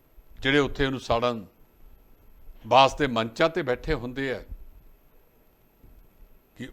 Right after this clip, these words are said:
ਉਹਨਾਂ ਦੇ ਕਿਰਦਾਰ ਬਹੁ ਗਿਣਤੀ 'ਚ ਇਸ ਤਰ੍ਹਾਂ ਨਹੀਂ ਹੁੰਦੇ ਕਿ ਉਹਨਾਂ ਤੇ ਵੀ ਸਵਾਲ ਖੜੇ ਹੁੰਦੇ ਆ?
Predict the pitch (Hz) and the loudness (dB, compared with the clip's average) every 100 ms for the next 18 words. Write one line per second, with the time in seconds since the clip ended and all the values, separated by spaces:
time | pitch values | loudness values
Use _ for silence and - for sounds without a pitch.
0 | - 120 139 127 123 - 110 90 104 123 | -10 -4 -2 0 0 0 -4 2 4 4
1 | 127 95 135 180 123 104 - 107 - - | 2 -2 0 0 -2 -6 -8 -12 -14 -20
2 | - - - - _ - - _ _ _ | -20 -20 -20 -20 _ -20 -20 _ _ _
3 | _ _ _ _ _ - - - - 117 | _ _ _ _ _ -20 -20 -18 -10 -8
4 | - 160 180 165 170 175 175 165 160 185 | 0 0 0 -2 -2 -4 -4 -8 -6 -4
5 | 180 165 151 156 151 151 160 170 147 151 | -4 -4 -4 -2 -2 -2 -4 -6 -8 -8
6 | 151 | -10